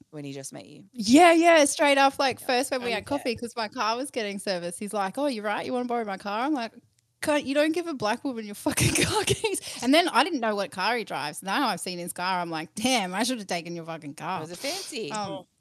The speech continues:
Speaker 2: oh no, it's just like, I fucking have a real, you know, I love utes.
Speaker 1: Oh, you do love
Speaker 3: Oh,
Speaker 1: a
Speaker 3: here
Speaker 1: ute.
Speaker 3: we go.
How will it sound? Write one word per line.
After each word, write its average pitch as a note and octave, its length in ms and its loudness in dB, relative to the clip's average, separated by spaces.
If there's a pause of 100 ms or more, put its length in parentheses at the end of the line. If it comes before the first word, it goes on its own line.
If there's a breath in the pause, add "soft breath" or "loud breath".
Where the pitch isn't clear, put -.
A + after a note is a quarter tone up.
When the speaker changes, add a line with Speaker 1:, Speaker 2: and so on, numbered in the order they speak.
(800)
Speaker 2:
oh B3+ 100 4
no, A3+ 140 4
it's G3+ 300 -2
just G3+ 180 -6
like, F3+ 240 -4 (260)
I F#3+ 120 -12
fucking B3 540 -8 (260)
have G3 260 -6
a F3 40 -12
real, E3+ 760 -6 (180)
you F#3 140 -12
know, F3 100 -6
I E3+ 100 -4
love D#3+ 220 -8
utes. D#3+ 280 -10
Speaker 1:
Oh, D3+ 220 0
you C#3+ 200 -6
do C#3 180 -10
love C3+ 180 -6
Speaker 3:
Oh, C#3 40 -10
Speaker 1:
a - 20 -8
Speaker 3:
here B2+ 240 -10
Speaker 1:
ute. B2 60 -10
Speaker 3:
we C3 80 -12
go. F#3 100 -8